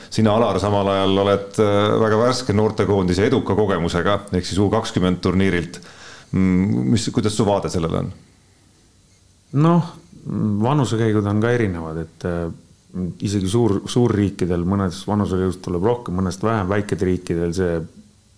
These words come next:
Speaker 2: nii-öelda see käib veel rohkem üles-alla. Noh, U kahekümne puhul praegu ma jään eri-, vastupidi eri meelt. Me viskasime igas mängus, ma ei tea, kui palju protsentuaalselt, ma arvan, kolmkümmend kuni viiskümmend protsenti punktidest, kiiretest ja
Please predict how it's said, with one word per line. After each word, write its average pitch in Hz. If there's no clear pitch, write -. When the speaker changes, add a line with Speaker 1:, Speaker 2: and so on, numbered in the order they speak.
Speaker 2:
nii-öelda 90
see -
käib 107
veel 120
rohkem 107
üles-alla. 104
Noh, 101
U 127
kahekümne 123
puhul 104
praegu 110
ma 110
jään 110
eri-, 131
vastupidi 120
eri 101
meelt. 85
Me 104
viskasime 113
igas 113
mängus, 117
ma 110
ei 104
tea, 110
kui 92
palju 98
protsentuaalselt, 98
ma 98
arvan, 98
kolmkümmend 104
kuni 98
viiskümmend 127
protsenti -
punktidest, 127
kiiretest 113
ja 98